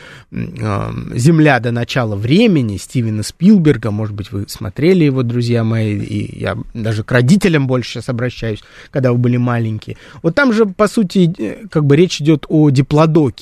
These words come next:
Вот «Малыш», главный герой мультфильма, это «Диплодок», вот, который идёт, а, делает дор-, далёкий путь, э, идёт по до-, м, как бы у него впереди большая дорога, <laughs> далёкий путь, идёт к своим,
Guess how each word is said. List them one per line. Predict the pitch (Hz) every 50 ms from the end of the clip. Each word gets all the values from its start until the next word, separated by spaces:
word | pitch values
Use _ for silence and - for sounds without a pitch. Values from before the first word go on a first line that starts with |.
| -
Вот | 95 98 - -
«Малыш», | 120 123 135 160 214 262 233 - - - _
главный | - 170 - - - - 165 139 147 143 127 117 113 110
герой | 107 120 131 135 139 127 113 104 107 - _
мультфильма, | - 113 113 127 131 - - - 135 117 104 104 139
это | 160 - 147
«Диплодок», | 127 120 113 - 104 98 101 104 127 180 240 269 - - - - - - - - _ _
вот, | 139 131 135 135 127 120
который | - - 113 110 135 123 127 123
идёт, | 127 160 208 214 - - - - -
а, | 127 117 110 104 104 110 113 - - - - - - - - - - -
делает | - 131 156 160 143 131 120
дор-, | 120 135 139 147
далёкий | 165 151 139 143 143 147 143 123 - - 123
путь, | - - 247 262 - - - -
э, | 139 127 123 123 123 123 127
идёт | 135 135 156 156 127 -
по | - 135
до-, | 131 143 147
м, | 156 151 143 131 117 113 110 110 110 110 107 101 107 -
как | - - 101
бы | 113 95 -
у | 107 117
него | 123 127 139 127
впереди | - - 151 156 170 139 135
большая | 117 123 139 151 - - 165 131 117
дорога, | 113 120 131 170 220 233 190
<laughs> | 170 147 135 -
далёкий | 196 165 - - 143
путь, | 127 - 208 - - - - - 220 220 214 -
идёт | - 135 139 202 202 -
к | -
своим, | - - 131 131 151 160 151